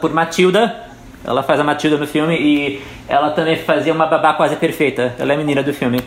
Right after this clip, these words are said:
E ela, ela ficou brava com a situação, porque ela fala: as pessoas tão se achando heróicas, se colocando contra um filme e não tão conversando com pessoas que realmente foram exploradas quando era criança. Ela fala: eu só fiz filmes infantis, eu não fiz filmes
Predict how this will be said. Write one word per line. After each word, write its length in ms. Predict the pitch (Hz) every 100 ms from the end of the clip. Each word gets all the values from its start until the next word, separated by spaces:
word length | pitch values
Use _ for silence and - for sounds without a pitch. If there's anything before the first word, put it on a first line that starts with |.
| - - - - -
E 180 | 156 160
ela, 560 | 170 208 214 - 180 -
ela 200 | 151 170
ficou 260 | 175 202 220
brava 300 | 170 196 202
com 80 | 196
a 20 |
situação, 460 | 180 170 160 165 151
porque 160 | 160
ela 120 | 170 -
fala: 280 | 185 160
as 80 | 156
pessoas 400 | 170 165 180 180
tão 120 | 185
se 180 | 180 185
achando 280 | 170 190 175
heróicas, 480 | 175 156 175 175 156
se 100 | 165
colocando 420 | 165 165 165 165
contra 260 | 165 160 170
um 60 |
filme 500 | - 170 185 220 - - - - - -
e 140 | 160
não 240 | 170 202 208
tão 280 | 208 202 208
conversando 540 | 208 190 - 190 185
com 140 | 196 - - -
pessoas 380 | 185 180 185 185
que 80 | 180
realmente 500 | 185 196 180 196 202
foram 260 | - 185 175
exploradas 480 | - 180 160 151
quando 180 | 147 156
era 140 | 151 147
criança. 380 | 147 139 127
Ela 140 | 143 160
fala: 280 | 165 143 147
eu 140 | 175
só 160 | 214 208
fiz 200 | 214 208
filmes 220 | 214 196
infantis, 640 | 208 214 208 175 143 - - - -
eu 80 | 165
não 160 | 180 196
fiz 260 | 202 196
filmes 480 | 190 165 143 - -